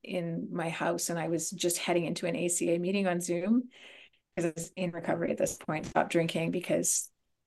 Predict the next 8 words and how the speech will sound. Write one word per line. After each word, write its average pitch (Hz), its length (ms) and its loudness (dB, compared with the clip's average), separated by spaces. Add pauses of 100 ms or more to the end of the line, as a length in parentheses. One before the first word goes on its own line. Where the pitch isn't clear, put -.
(400)
I 170 60 -4
saw 170 240 2
so 165 340 2
much - 680 0 (720)
dysfunction 175 760 0
from 196 460 6
the 185 180 0
alcohol 170 720 -2